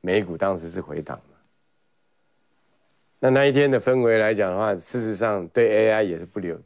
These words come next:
也不友善的。为什么我认为A I那一天可以买？其实你们看我的标题就已经知道，你这个，这几天有回去看我 YouTube 的，你，你自己回去看一下我标题怎么写的。有哪一位分析师直接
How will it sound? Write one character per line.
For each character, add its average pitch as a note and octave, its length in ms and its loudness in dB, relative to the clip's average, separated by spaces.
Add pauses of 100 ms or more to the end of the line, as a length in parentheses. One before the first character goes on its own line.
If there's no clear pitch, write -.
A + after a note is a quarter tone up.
也 E2+ 220 -6
不 D#2+ 120 -6
友 D#2 240 -4
善 E2+ 200 -6
的。 C2+ 60 -20 (1500)
为 G#3+ 140 4
什 G2+ 180 -4
么 G2+ 120 2
我 F#2+ 160 0
认 B2+ 220 2
为 G2+ 120 0
A G#2 240 0
I G2+ 100 0
那 G2 140 -2
一 - 20 -4
天 F#2 200 -8
可 E2 100 -14
以 E2 140 -12
买？ C2+ 240 -18
其 C3+ 140 -4
实 C#3+ 220 2 (560)
你 A2 100 2
们 A#2+ 140 4
看 D#3 200 0
我 G2+ 120 2
的 G2+ 100 0
标 B2 240 0
题 G2+ 160 -6
就 G#2+ 160 2
已 F2+ 40 -2
经 F#2 140 -4
知 G2+ 140 -8
道， G#2 140 0
你 G2+ 140 0
这 C#3 120 0
个， C#3 100 2
这 D3 160 0
几 G#2 140 -4
天 B2+ 320 0 (500)
有 G2+ 200 4
回 A2 180 2
去 C3+ 120 2
看 B2+ 160 0
我 G2 100 2
YouTube A#2 400 0
的， F#2+ 120 0
你， E2+ 240 -4
你 F#2+ 160 -4
自 E2+ 180 -6
己 G#2 140 0
回 G#2 160 0
去 A2 100 0
看 G#2+ 180 -2
一 G#2 40 0
下 G2+ 100 0
我 F2+ 120 0
标 G#2+ 180 2
题 G2 140 -4
怎 D#2+ 120 -10
么 D2 120 -12
写 C#2+ 160 -16
的。 C2 80 -18 (2000)
有 C3+ 180 4
哪 B2+ 220 0
一 - 20 0
位 D3 120 2
分 C3 180 -2
析 C3 140 -4
师 B2 160 -6
直 B2+ 260 -4
接 C#3+ 280 2